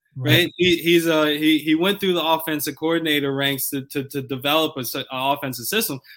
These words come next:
Speaker 1: but he's winning,
Speaker 2: Right.
Speaker 1: right? Elijah Robinson, he's winning,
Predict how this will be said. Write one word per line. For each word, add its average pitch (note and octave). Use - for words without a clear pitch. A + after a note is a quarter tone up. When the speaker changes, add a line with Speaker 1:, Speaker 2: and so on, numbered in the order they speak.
Speaker 1:
but D3+
he's D3+
winning, D#3
Speaker 2:
Right. -
Speaker 1:
right? C#3
Elijah D#3
Robinson, D#3
he's C3+
winning, D3